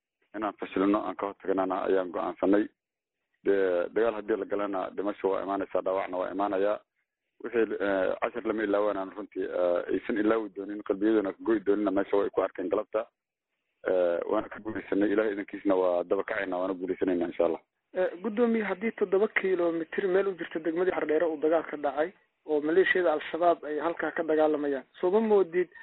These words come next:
Speaker 2: eh, in weli kaabiga ay idinku hayaan oo ay xaaladdu adag tahay?
Speaker 1: Marnaba dee cadowga, eh, inooma dheereen,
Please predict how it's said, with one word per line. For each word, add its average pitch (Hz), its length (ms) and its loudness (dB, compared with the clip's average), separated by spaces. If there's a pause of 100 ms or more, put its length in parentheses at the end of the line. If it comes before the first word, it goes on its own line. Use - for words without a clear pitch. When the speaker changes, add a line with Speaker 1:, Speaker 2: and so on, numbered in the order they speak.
(300)
Speaker 2:
eh, 165 240 6
in 202 360 4
weli 175 280 0 (100)
kaabiga 208 540 0
ay 185 140 -4
idinku 170 320 -8
hayaan 175 420 -2 (100)
oo 151 280 -12
ay 156 160 -10 (220)
xaaladdu 180 340 -2
adag 170 220 -4
tahay? - 200 -20
Speaker 1:
Marnaba 123 380 0
dee 104 340 2 (140)
cadowga, 110 380 0 (180)
eh, 98 320 2
inooma 104 240 -2
dheereen, 107 480 -2